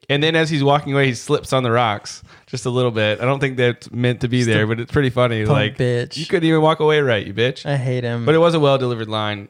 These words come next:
Speaker 1: Again, and we're gonna get to it, but my notes about Joffrey in this episode are simply Jack Gleason is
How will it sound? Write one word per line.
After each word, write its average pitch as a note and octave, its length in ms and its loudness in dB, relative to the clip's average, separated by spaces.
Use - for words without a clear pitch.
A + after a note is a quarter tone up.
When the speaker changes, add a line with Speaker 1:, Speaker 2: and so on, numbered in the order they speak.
Speaker 1:
Again, D3 500 -2
and C3 100 -8
we're C#3 80 -4
gonna C#3 120 -4
get A#2 180 -4
to A#2 160 0
it, G2+ 80 -4
but A2+ 160 -6
my B2 140 -2
notes E3 320 -2
about C3 240 -2
Joffrey A#2 340 -2
in A2 60 -4
this G#2 120 -8
episode G2+ 440 -4
are G#2+ 120 0
simply G#2 760 -4
Jack E3+ 260 2
Gleason F#2 600 -8
is F#2 460 -8